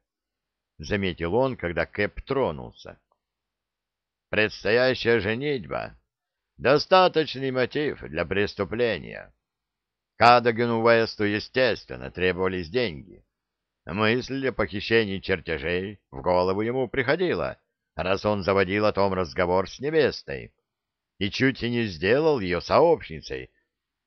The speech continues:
Уже хотел было поделиться с ней своим планом. Скверная история.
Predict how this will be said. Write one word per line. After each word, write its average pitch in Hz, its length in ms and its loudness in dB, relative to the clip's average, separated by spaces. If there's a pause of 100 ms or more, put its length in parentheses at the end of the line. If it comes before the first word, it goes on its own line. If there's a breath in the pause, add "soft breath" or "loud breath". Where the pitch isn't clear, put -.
(200)
Уже 90 260 4
хотел 113 460 2
было 98 200 2
поделиться 98 600 -2
с - 120 -12
ней 92 260 -2
своим 110 340 -4
планом. 87 560 0 (480)
Скверная 101 840 2
история. 95 720 0